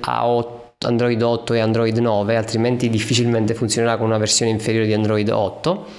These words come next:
Settate come il scripting backend I L due C P C plus plus, che è quello più adatto per questo tipo di progetto, e fatto questo non dovreste avere altri problemi nel build.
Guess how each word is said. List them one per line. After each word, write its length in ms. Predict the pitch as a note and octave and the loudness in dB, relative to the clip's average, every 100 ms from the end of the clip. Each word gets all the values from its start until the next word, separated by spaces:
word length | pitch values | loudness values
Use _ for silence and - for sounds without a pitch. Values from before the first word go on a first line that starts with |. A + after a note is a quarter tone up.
| - | -14
Settate 680 | - - G#2 - A2 D#3 C#3+ | -10 -8 -4 -4 -2 -2 0
come 240 | C3 B2 | 0 2
il 80 | A#2 | 0
scripting 420 | A2+ C3+ A#2+ B2+ A2+ | 0 -2 0 0 2
backend 480 | A#2+ A#2 B2 A#2 | 0 -2 0 2
I 200 | A2 A2+ | 2 2
L 200 | A2+ A2 | 2 0
due 300 | A2 A2 G#2+ | 0 2 2
C 220 | G#2 - A2 | 0 0 0
P 280 | - A2 - | 0 -4 -2
C 260 | - A#2+ | 0 0
plus 200 | A2 A2 | 0 0
plus, 600 | - A#2 F#2+ G#2 - F3 F3 | 0 0 0 0 0 0 -2
che 420 | - G#2 G2 G2 | 0 2 2 0
è 80 | F#2+ | 0
quello 240 | A2 G2+ | 0 0
più 160 | G2+ G#2+ | 0 0
adatto 320 | G#2+ G#2 G#2 | 0 0 -2
per 120 | G2+ | -2
questo 180 | A2 - | -2 -2
tipo 200 | G#2 G#2 | 0 0
di 100 | G#2 | 0
progetto, 680 | G#2 G#2 G2 F2+ - F3+ E3+ - - - - A2+ - | 0 0 0 -2 -2 -4 -4 -14 -10 -8 -2 -2 0
e 320 | - D3+ - - | 0 -2 -2 -6
fatto 300 | - D3+ A#3 | -6 -2 0
questo 320 | D#3+ C3 D3+ | 0 0 0
non 100 | C#3+ | 2
dovreste 300 | C3 B2 - | 2 0 0
avere 180 | A#2+ A2+ | 2 2
altri 240 | A2 A#2+ | 0 -2
problemi 520 | G#2+ G#2+ G2 G2+ G2 | -2 0 0 2 2
nel 360 | G2+ G2 G2 G2 | 2 2 2 0
build. 420 | F#2+ F#2+ F2+ - | 0 0 0 -4